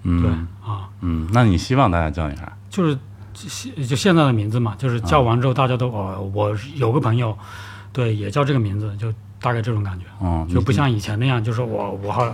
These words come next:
Speaker 2: 我很有钱，对吧？
Speaker 1: 嗯。
Speaker 2: 就没有意义。
Speaker 1: 不想出头了，是吧？
Speaker 2: <laughs> 不想出头了，对，
Speaker 1: 哦。
Speaker 2: 对。
Speaker 1: 那，那换一个名字，叫 Rex，是吧？
Speaker 2: 啊，啊。
Speaker 1: 嗯。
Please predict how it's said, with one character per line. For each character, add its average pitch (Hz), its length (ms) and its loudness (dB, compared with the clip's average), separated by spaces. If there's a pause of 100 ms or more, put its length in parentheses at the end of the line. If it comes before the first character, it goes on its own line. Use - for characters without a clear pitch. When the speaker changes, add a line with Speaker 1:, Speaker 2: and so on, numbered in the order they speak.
Speaker 2:
我 131 60 -4
很 147 140 2
有 156 100 6
钱， 127 320 0
对 151 100 0
吧？ 120 120 -2 (420)
Speaker 1:
嗯。 92 120 -2
Speaker 2:
就 113 80 -2 (180)
没 117 120 0
有 127 80 0
意 131 180 -2
义。 123 60 -4
Speaker 1:
不 135 100 4
想 98 200 4
出 104 160 2
头 76 240 0
了， 78 180 -2 (100)
是 - 60 -6
吧？ - 40 -4
Speaker 2:
<laughs> 82 40 -4
不 156 60 2
想 127 160 4
出 120 120 -2
头 110 160 -2
了， 110 160 -8
对， 107 100 -4
Speaker 1:
哦。 76 300 -6
Speaker 2:
对。 78 80 -8 (280)
Speaker 1:
那， 90 380 0
那 98 180 2
换 120 420 4
一 98 40 4
个 95 80 4
名 85 160 2
字， 85 60 2
叫 85 260 2
Rex， 92 220 4 (340)
是 147 60 0
吧？ 113 300 4 (180)
Speaker 2:
啊， 113 80 -2
啊。 104 180 -2
Speaker 1:
嗯。 78 180 -4